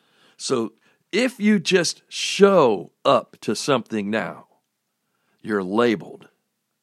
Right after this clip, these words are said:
Unless you're going to one of these, you know, mob riots where they actually burn, break, pillage, and steal, then it's okay. You don't even go to jail. And if you do, Kamala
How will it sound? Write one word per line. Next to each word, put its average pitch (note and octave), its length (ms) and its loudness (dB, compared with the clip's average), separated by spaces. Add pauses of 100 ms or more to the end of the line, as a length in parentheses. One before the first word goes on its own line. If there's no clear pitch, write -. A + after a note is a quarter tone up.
(140)
Unless E3 380 -2
you're D3+ 100 -8
going D3+ 340 0
to B2 160 0
one C3+ 200 -2
of B2 80 -2
these, A#2+ 280 -4 (500)
you C3+ 100 -2
know, A2 200 -4 (160)
mob B2 520 0
riots A#2 560 0
where A#2 160 2
they A#2+ 120 -2
actually A2+ 340 -2
burn, C3 480 0
break, B2 340 -2
pillage, C#3 440 2
and G#2 140 -6
steal, G2+ 760 0 (520)
then F3+ 180 4
it's D#3+ 160 -2
okay. D3+ 400 2
You A#2 140 2
don't D#3+ 160 2
even B2 200 -2
go C#3+ 140 4
to B2 80 4
jail. A2 480 0 (200)
And C#3+ 120 2
if D3 120 0
you A#2 120 2
do, C#3+ 440 2 (380)
Kamala A#2 760 2